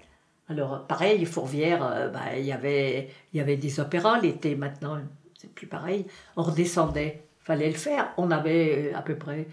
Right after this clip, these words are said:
ces âges. On était quatre, cinq et on chantait Desdemona, Assassino. Maintenant, quand j'entends crier dans les rues, je dis, les gens, ils sont, eh ben, nous, on faisait pareil. Et on se raccompagnait. C'est que moi, quand je sortais, je travaillais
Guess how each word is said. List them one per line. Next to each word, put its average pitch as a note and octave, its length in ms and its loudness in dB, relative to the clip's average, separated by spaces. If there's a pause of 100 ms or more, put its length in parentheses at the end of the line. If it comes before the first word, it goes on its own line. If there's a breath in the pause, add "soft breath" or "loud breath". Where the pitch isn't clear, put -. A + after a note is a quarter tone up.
(140 loud breath)
ces E3+ 260 0
âges. G#3 240 2 (180 loud breath)
On F3+ 160 2
était E3+ 420 6
quatre, E3+ 220 -2
cinq G3 360 0
et F3 120 6
on E3 80 4
chantait E3+ 640 0
Desdemona, B3+ 1120 4 (180 loud breath)
Assassino. A#3+ 840 6 (460 loud breath)
Maintenant, F#3+ 460 2 (220)
quand F#3 120 2
j'entends E3+ 320 4
crier F3+ 300 4
dans D#3+ 140 4
les E3 140 4
rues, E3+ 160 2
je D#3+ 120 -4
dis, C#3 180 -2
les C#3 140 0
gens, C#3+ 200 0
ils C#3+ 120 -2
sont, C#3 240 -4 (240 loud breath)
eh G3 80 0
ben, E3 160 4
nous, F3+ 140 4
on F#3 80 4
faisait D3+ 180 2
pareil. F#3 500 2 (460 loud breath)
Et C4 100 6
on C4+ 60 8
se B3+ 140 0
raccompagnait. G#3 720 4 (340 loud breath)
C'est - 180 2
que E3+ 120 -4
moi, G3 280 2 (240 loud breath)
quand G#3+ 120 2
je - 60 -2
sortais, - 720 2
je - 120 -4
travaillais F3+ 400 6